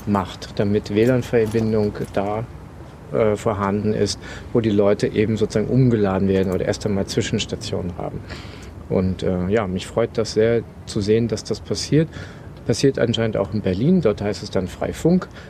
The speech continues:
Es gibt mittlerweile ein paar Artikel darüber. Vielleicht sollten wir die mal verlinken. Ich freue mich natürlich sehr darüber, wenn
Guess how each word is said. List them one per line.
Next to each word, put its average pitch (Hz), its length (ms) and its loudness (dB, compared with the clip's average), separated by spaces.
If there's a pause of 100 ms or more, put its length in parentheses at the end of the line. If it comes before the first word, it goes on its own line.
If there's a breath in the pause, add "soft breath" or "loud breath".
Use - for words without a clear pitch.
Es - 140 -8
gibt - 200 -2
mittlerweile 101 500 2
ein 98 80 0
paar 98 200 -2
Artikel 139 400 2
darüber. 113 480 2
Vielleicht - 280 -10
sollten 110 220 -2
wir 107 80 0
die 101 80 0
mal 101 140 0
verlinken. 120 520 0 (360 loud breath)
Ich - 80 -12
freue 110 220 2
mich 107 180 0
natürlich 113 300 -4
sehr 107 160 2
darüber, 110 400 2
wenn 101 320 0